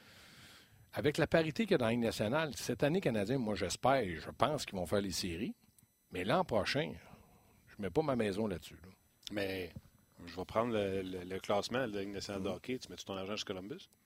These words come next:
Speaker 1: Moi, je pense que Columbus est plus équilibré que le Canadien dans le moment, là.
Speaker 2: Ils vont perdre Panarin puis Bob Bobrovsky.
Speaker 1: Attends, ils vont. Ils vont, il n'est pas encore né, là. C'est, là, c'est, il va,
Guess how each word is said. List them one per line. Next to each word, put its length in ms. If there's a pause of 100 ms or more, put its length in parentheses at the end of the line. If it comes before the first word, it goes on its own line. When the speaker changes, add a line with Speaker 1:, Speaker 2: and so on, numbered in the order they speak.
(360)
Speaker 1:
Moi, 80
je 80
pense 180
que 100
Columbus 520
est 60
plus 200
équilibré 460
que 60
le 80
Canadien 400
dans 80
le 60
moment, 220
là. 140
Speaker 2:
Ils 80
vont 160
perdre 160
Panarin 340
puis 100
Bob 200
Bobrovsky. 440
Speaker 1:
Attends, 360
ils 160
vont. 340 (320)
Ils 80
vont, 220
il 40
n'est 40
pas 140
encore 280
né, 200
là. 120
C'est, 160
là, 160
c'est, 240
il 120
va, 200